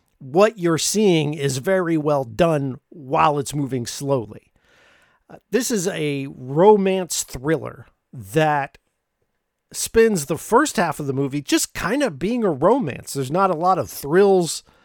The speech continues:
in the movie. Our protagonist, her name,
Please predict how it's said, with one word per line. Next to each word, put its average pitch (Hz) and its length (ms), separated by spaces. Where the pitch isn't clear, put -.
in 240 220
the 208 80
movie. 185 560
Our 156 260
protagonist, 170 1200
her 240 180
name, 226 380